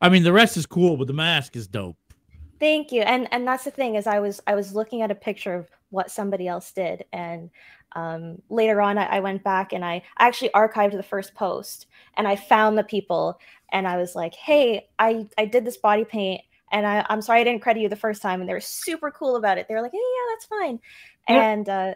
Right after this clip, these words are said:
Speaker 2: same thing happened to me, actually. I got it, I got tagged in a, in a picture by somebody I didn't know. And they were in the, the Robin cosplay that I did, the Robin body paint that I did.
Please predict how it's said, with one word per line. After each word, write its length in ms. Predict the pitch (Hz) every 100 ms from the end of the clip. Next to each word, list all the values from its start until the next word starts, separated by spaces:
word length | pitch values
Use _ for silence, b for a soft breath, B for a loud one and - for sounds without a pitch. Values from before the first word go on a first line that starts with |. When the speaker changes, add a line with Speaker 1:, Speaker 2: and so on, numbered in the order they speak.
| _
Speaker 2:
same 260 | - 359
thing 140 | 370 349
happened 280 | 330 330 285
to 40 |
me, 180 | 294 320
actually. 500 | 240 226 - 226 214
I 80 | 208
got 180 | 233 233
it, 100 | -
I 80 | 208
got 200 | 214 -
tagged 380 | - 226 226 220
in 80 | 208
a, 180 | 196 -
in 100 | 208
a 60 |
picture 420 | 196 262 - 208 185
by 140 | 180
somebody 320 | 185 196 190
I 80 | 180
didn't 200 | 190 190
know. 300 | 190 175 180 _ _ _ _
And 440 | 220 214 214 214 208 - _ 208
they 140 | 226
were 120 | 226 220
in 220 | 226 233
the, 300 | 220 220 202
the 140 | 220
Robin 540 | 202 226 311 240 196 185 - _ -
cosplay 460 | 202 196 - 185
that 140 | 180 175
I 80 | 170
did, 260 | 175 175
the 80 | 185
Robin 460 | 185 190 185 180 -
body 240 | 196 202
paint 260 | 208 175 -
that 80 | 170
I 100 | 165
did. 340 | 165 160 -